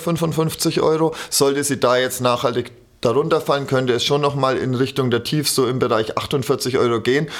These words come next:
Und wenn diese Marke noch nicht unterschritten wird, dann wird es auch aus charttechnischer Sicht wieder schwieriger. Denn eigentlich haben wir ja in den vergangenen Wochen gesehen, dass sich die so schwer unter Druck geratene Solarbranche etwas erholt hat oder zumindest einen Boden ausgebildet hat, angesichts auch der Hoffnung auf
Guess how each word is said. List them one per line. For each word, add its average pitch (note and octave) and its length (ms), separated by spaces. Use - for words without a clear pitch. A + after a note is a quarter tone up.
Und A2 220
wenn D3+ 380
diese E3+ 360
Marke C#3+ 280
noch C#3 140
nicht C#3 100
unterschritten C3 480
wird, B2 160
dann A#2 220
wird A#2+ 100
es A2+ 120
auch G#2+ 140
aus G#2+ 140
charttechnischer A#2+ 640
Sicht - 280
wieder D3+ 240
schwieriger. D3 600
Denn C#3 200
eigentlich C#3 420
haben C3 200
wir B2+ 100
ja B2 100
in C#3+ 200
den C3 140
vergangenen A#2+ 560
Wochen B2 320
gesehen, A#2+ 480
dass A#2 200
sich B2+ 200
die A#2 160
so A2+ 180
schwer A#2+ 440
unter A2+ 160
Druck A#2+ 200
geratene A2+ 380
Solarbranche A2+ 800
etwas A#2+ 540
erholt C3 480
hat C3 220
oder A#2 160
zumindest A#2+ 540
einen G#2+ 240
Boden C#3 320
ausgebildet B2+ 680
hat, A#2 240
angesichts A#2+ 640
auch A#2 240
der A2+ 160
Hoffnung A#2+ 440
auf A2+ 360